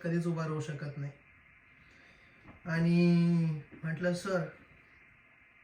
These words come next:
आतापर्यंत तर मला रिस्पॉन्सिबिलिटी नाही मिळालेली as a senior, but मी करू शकतो हंड्रेड अँड वन पर्सेंट.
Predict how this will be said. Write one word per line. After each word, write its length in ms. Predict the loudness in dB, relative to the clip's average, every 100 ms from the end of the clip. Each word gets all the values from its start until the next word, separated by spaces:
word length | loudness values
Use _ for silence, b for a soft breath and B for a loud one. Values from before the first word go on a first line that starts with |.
| _ _ -8
आतापर्यंत 680 | -6 -4 -4 -4 -4 -4 -6
तर 80 |
मला 320 | -6 -4 -2 -2
रिस्पॉन्सिबिलिटी 720 | -4 -4 -4 -2 -4 -4 -2
नाही 180 | 0 2
मिळालेली 560 | 2 0 -2 -4 -4
as 100 | -4
a 240 | -6 -8 -8
senior, 300 | -6 -6 -8 -12 -20 B B B B B B -10 -2
but 120 | -2 -4 -12 _ _ -4
मी 180 | 0 0
करू 360 | -2 -6 -2 -2
शकतो 320 | -4 -4 -2
हंड्रेड 280 | 0 0 0
अँड 180 | 0
वन 140 | -2 -2
पर्सेंट. 540 | -4 -6 -6 -6 -6